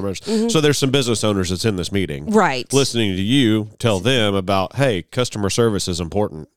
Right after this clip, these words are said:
Speaker 2: Yeah, and
Speaker 1: Yeah.
Speaker 2: here's why, because it's non-existent in twenty twenty-two. So.
Speaker 1: Isn't that the truth, though?
Speaker 2: Mm-hmm. Yeah, it is. But you know what? Um, Wendy, my gal pal,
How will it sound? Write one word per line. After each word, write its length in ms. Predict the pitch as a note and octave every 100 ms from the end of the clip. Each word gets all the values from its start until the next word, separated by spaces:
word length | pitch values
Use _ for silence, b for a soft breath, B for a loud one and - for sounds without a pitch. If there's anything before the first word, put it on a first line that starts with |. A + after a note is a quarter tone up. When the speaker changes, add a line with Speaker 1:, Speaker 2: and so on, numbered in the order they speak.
| -
Speaker 2:
Yeah, 380 | G3+ D#3 C3 E3
and 120 | - G3+
Speaker 1:
Yeah. 60 |
Speaker 2:
here's 240 | F#3+ E3 D3+
why, 380 | C#3 F#2+ - D#3
because 880 | D#3+ D3+ D3+ C#3+ C#3 C#3 - - -
it's 400 | E3+ D3+ - - - _ _ _ -
non-existent 880 | E3 D#3+ C#3 B2+ B2+ - B2 - -
in 100 | C#3+
twenty 280 | C3+ C#3+ B2+
twenty-two. 640 | B2+ C3 C3+ - D3 C#3 C#3 _
So. 120 | - D4
Speaker 1:
Isn't 200 | - -
that 160 | C#4+
the 80 | B2
truth, 380 | - G2 F#2+ -
though? 200 | G#2+ B3
Speaker 2:
Mm-hmm. 280 | A#3+ D4 E4+ -
Yeah, 240 | D4+ G#4+
it 80 | E4+
is. 340 | F#4+ G#3 - - - - B B B
But 120 | C#4
you 120 | B3 C4+
know 120 | C4
what? 380 | A3 G3 F#3+ -
Um, 500 | G#3 F#3+ F#3 F3 - - _ - - -
Wendy, 400 | G3 G3 F3 E3+
my 120 | E3+
gal 260 | E3 D#3+ D3
pal, 520 | D#3+ D3 C#3+ D3